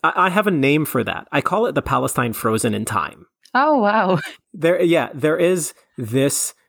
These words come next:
Speaker 1: very, very specific period in Palestinian history that is preserved in family stories, in the few photographs of that era, that gives this kind of,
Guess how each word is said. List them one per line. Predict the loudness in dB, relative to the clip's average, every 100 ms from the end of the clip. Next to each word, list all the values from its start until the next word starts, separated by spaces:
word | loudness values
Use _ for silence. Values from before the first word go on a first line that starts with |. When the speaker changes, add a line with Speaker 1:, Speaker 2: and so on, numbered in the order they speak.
| _
Speaker 1:
very, | -12 -12 -4 0 2 2 2 0
very | -2 0 0 2 0
specific | 0 -4 -4 -4 -2 0 0 0 -4 -4 -18 -12
period | -4 0 0 -2 -4 -8 -12 -18 _ _ _ _ _
in | -2 0 0
Palestinian | 0 -2 -2 -4 -4 -6
history | -8 -10 -8 -10 -10 _ _ -2
that | 0
is | 2 2 0 -8
preserved | -2 0 2 2 4 4 2 -2
in | -4 -2 -2 -6
family | -4 0 2 2 2
stories, | 2 2 2 2 2 0 -4 -12 -20 -20 -20 -20 -20 _ -10
in | -6 -6 -8 -12
the | -8 -8
few | -8 -2 2 2
photographs | 2 0 0 2 2 0 0
of | -2
that | -2 -2 -2
era, | -2 0 0 -2
that | -4 -8 -2
gives | 2 2 0 -4
this | -2 -2 -2 -4
kind | -2 -2 -2
of, | -4 -6 -10 -16